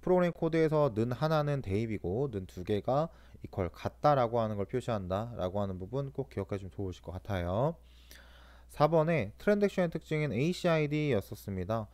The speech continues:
에이씨아이디에서 A 같은 경우에는 저희가 이제 원자성으로 보게 되는 거죠. 원자성.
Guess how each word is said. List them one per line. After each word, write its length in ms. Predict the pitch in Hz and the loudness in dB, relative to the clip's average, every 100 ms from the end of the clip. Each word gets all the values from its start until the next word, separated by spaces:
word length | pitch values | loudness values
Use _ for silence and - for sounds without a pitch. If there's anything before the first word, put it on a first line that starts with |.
| - - - - | -20 -20 -20 0
에이씨아이디에서 1160 | 139 170 185 170 165 156 156 151 147 151 151 - | 2 2 2 2 2 2 2 2 2 2 2 2
A 220 | 113 143 | 2 2
같은 300 | 110 104 127 | 2 -2 -2
경우에는 600 | 120 110 98 101 143 160 139 | -2 0 0 0 0 -2 -4
저희가 500 | 92 90 123 151 98 | -6 -2 0 0 0
이제 100 | 85 | -2
원자성으로 1040 | 90 117 127 131 - 101 92 - 95 95 95 | 0 0 0 -2 -2 -6 -8 -10 -6 -6 -4
보게 180 | 95 | -4
되는 220 | 95 92 82 | -2 -4 -6
거죠. 260 | 82 107 90 | -8 -8 -6
원자성. 600 | 90 90 95 - 95 | -8 -6 -6 -6 -10